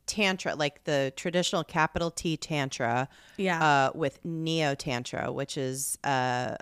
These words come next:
Speaker 1: most popularly taught in the West, but
Speaker 2: Mm.
Speaker 1: commonly referred to,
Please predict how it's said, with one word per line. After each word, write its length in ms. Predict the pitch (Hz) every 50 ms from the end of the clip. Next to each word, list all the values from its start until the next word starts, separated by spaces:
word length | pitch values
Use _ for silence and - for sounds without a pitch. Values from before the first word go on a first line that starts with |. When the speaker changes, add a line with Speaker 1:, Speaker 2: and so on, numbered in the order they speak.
| - _ _ _ _
Speaker 1:
most 540 | - 170 165 156 151 - - - - - _
popularly 600 | - - 165 - - 175 165 165 160 160 160 160
taught 380 | - - - 131 123 123 - - - _ _ _ _ _ _ _ -
in 120 | 147 143
the 100 | 151 160
West, 500 | 151 131 123 - - - - - - -
but 140 | - 156 -
Speaker 2:
Mm. 80 | 220 -
Speaker 1:
commonly 640 | 143 143 147 139 139 143 147 139 131 139 147 151 - _ - _ _ _ _ _ _
referred 480 | - 175 175 - - 214 202 190 185 -
to, 540 | - 202 180 165 160 160 156 156 156 156